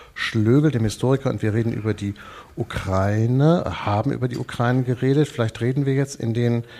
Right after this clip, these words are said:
äh, äh, äh, Minuten, die wir noch haben, der knappen Viertelstunde, auch mal ein bisschen über Deutschland. Ich finde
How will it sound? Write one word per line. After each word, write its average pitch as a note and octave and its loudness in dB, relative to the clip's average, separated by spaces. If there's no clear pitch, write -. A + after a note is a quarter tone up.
äh, B2+ -2
äh, G#2+ 0
äh, G2+ -6
Minuten, B2 0
die A2+ -2
wir A2 2
noch G2+ 0
haben, C#3 0
der C3 2
knappen B2+ -4
Viertelstunde, A#2 -4
auch A#2 -4
mal A#2+ -2
ein - -6
bisschen A#2 -4
über A#2 -4
Deutschland. G2 -4
Ich - -8
finde E3+ 2